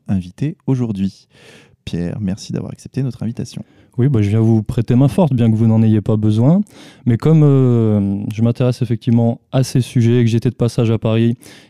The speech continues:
Speaker 2: et que je veux saluer la sortie d'un livre événement, qui est le livre de Lucien Cerise. Et je pense que je, je pèse mes mots parce qu'il faut dire aux auditeurs que c'est un livre important, qui va toucher des, des questions essentielles. Donc, euh, je suis très heureux de participer à cette émission avec vous.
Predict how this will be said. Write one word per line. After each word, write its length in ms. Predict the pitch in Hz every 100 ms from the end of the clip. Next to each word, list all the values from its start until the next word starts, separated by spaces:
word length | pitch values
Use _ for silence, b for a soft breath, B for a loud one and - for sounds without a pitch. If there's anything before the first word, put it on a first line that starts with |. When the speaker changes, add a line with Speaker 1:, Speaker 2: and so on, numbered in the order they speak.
| _
Speaker 2:
et 80 | 123
que 760 | 107 113 110 107 101 95 95 101
je 180 | 104 101
veux 160 | 107 123
saluer 400 | - 123 117 123
la 80 |
sortie 340 | 113 117 - 131
d'un 140 | 113
livre 320 | 110 110 107
événement, 480 | 131 117 110 110 180 - _ _
qui 140 | 117
est 20 |
le 120 | 104
livre 300 | 101 123 107
de 80 | 107
Lucien 280 | 107 104 113
Cerise. 440 | - 107 110 160 B B B B
Et 80 | 127
je 80 | 117
pense 220 | 160 160
que 100 | 143
je, 240 | 120 117
je 100 | 107
pèse 220 | 107 160 156
mes 140 | 139
mots 140 | 123
parce 200 | 180 123
qu'il 160 | - 110
faut 160 | - 117
dire 140 | 135
aux 160 | 127 117
auditeurs 420 | 110 - 127 -
que 340 | 117 104 98 98
c'est 240 | - 113
un 80 | 113
livre 220 | 143 143
important, 400 | 120 123 - 110 - _ _
qui 120 | 117
va 100 | 110
toucher 300 | 117 - 127
des, 240 | 113 104
des 120 | 104 110
questions 300 | 120 - 151
essentielles. 400 | 131 113 120 156 B B B B B -
Donc, 240 | 113 -
euh, 160 | 117 110
je 60 |
suis 100 | -
très 120 | -
heureux 160 | 160 139
de 60 | 156
participer 480 | 131 127 - 117
à 40 | 147
cette 160 | 120
émission 280 | 120 113 170
avec 100 | 131
vous. 140 | 104